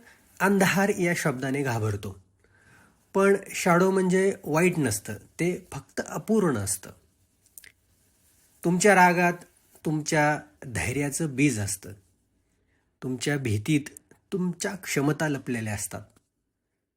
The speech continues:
ही तुमची जी कमकुवक्ता असते ना, याच गोष्टी तुम्हाला खरा मार्ग दाखवतात. शॅडो म्हणजे काय तुमचा शत्रू नाही,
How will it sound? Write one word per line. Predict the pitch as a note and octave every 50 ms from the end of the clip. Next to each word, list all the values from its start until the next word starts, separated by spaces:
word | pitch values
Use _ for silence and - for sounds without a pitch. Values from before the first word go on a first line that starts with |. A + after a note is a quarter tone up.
| _ _ _ _ _ _ _ _ _ _ _ _ _ _ _ _ _ _ _ _ _ _ _ _ _ _ _ _ _ _ _ _ _ _ _ _ _ _ _ _ _ _ _ _ _ _ _ _ _ _ _ _ _
ही | - - _ - - A#3
तुमची | F3+ - - G#3+ G3+ F#3 - A#3
जी | G#3 A#3
कमकुवक्ता | G#3 - A3+ G#3+ G#3 G#3 F3+ A#3+ A#3 A3+ G3+ G#3+ - - - A3 G3+
असते | E3 - - - G#3
ना, | F#3+ D#3 A#2 A2 G#2+ A2+ C#3 E3+ - _ _ _ _ _ _ _ _ _ -
याच | C3 A#2 C#3 D3+ F#3 G3+ G3+ G3+
गोष्टी | F3+ D#3+ F3+ E3+ - - - F3+
तुम्हाला | F3+ F3+ E3 D#3 D#3 E3 D#3
खरा | - - - C3 B2+
मार्ग | A#2+ A#2 G#2+ G#2+ G#2+ A#2+
दाखवतात. | A2+ G#2 G2 - - A#2 G#2 - F#2 F2+ - - _ _ _ _ _ _ _ - - - _ _ _ _ _ _
शॅडो | - - F3 D3+ D#3+ E3 F3+ F#3+
म्हणजे | F#3+ F#3 F3+ F3 F#3+
काय | F#3 F#3+ F#3+
तुमचा | F#3 G3 F#3 F3+ F3+ G3 F3
शत्रू | - - E3 D3+ - - G3
नाही, | F#3 F#3 E3 B2+ - F3+ E3+ B2 G2+ G2+